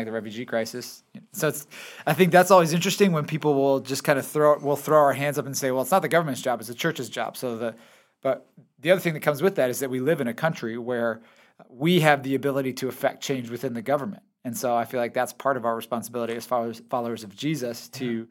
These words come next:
Speaker 2: Yeah, it's
Speaker 1: use that responsibility in a way to honor
Speaker 2: Yeah, and our
Speaker 1: Christ.
Speaker 2: system of government, it's literally impossible to draw that distinction because we go to the ballot all the time and we vote yes or no on things all the time in terms of who's gonna represent us. So yeah, I think that distinction isn't unhelpful. But I think just a starting point is to say,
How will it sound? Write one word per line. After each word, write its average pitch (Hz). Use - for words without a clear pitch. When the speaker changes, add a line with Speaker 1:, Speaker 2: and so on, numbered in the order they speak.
Speaker 2:
Yeah, 127
it's 160
Speaker 1:
use 196
that 151
responsibility 127
in 120
a -
way 120
to 123
honor 123
Speaker 2:
Yeah, -
and 117
our 131
Speaker 1:
Christ. 139
Speaker 2:
system 139
of 110
government, 123
it's 90
literally 110
impossible 101
to 92
draw 92
that 90
distinction -
because 92
we 98
go 95
to 92
the 92
ballot 90
all 90
the 92
time 82
and 95
we 92
vote 95
yes 90
or 92
no 92
on 90
things 92
all 90
the 87
time -
in 92
terms 98
of 95
who's 92
gonna 87
represent 92
us. -
So -
yeah, 80
I 80
think -
that 82
distinction -
isn't 85
unhelpful. 87
But 98
I 107
think -
just 160
a 139
starting 101
point 95
is 87
to 87
say, 85